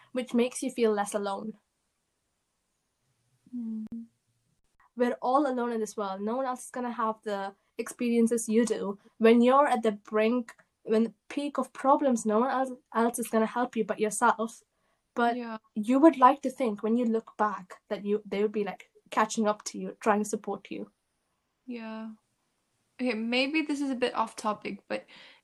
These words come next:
Speaker 2: do you guys think that marriage these days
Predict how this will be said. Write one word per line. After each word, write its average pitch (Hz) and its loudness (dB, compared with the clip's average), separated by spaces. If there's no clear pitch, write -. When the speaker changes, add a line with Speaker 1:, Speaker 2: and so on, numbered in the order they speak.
Speaker 2:
do 220 -4
you 294 0
guys 330 0
think 254 -4
that - -6
marriage 214 -2
these 208 -2
days - -4